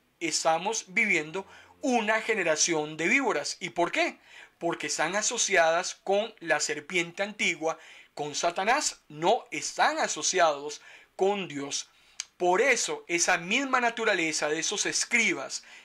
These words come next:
de esos críticos, definitivamente es eso malo que ellos tenían dentro de sí, es lo que afloró para tratar de dañar a Jesús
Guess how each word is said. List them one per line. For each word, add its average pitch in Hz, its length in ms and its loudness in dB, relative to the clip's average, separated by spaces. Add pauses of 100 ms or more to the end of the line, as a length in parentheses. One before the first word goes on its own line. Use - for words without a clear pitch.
(120)
de 135 140 -8
esos 202 360 -6
críticos, 233 720 -2 (240)
definitivamente 165 1200 -2
es 302 460 2
eso 233 420 2
malo 202 480 0
que 160 120 -6
ellos 185 240 -6
tenían 175 420 -4 (360)
dentro 226 640 0
de 208 160 0
sí, 135 360 -2 (460)
es 214 320 2
lo 180 280 -2
que 175 140 0
afloró 156 640 0 (420)
para 190 460 4 (120)
tratar 180 500 4
de 202 100 2
dañar 175 440 2
a 240 100 2
Jesús 143 560 -6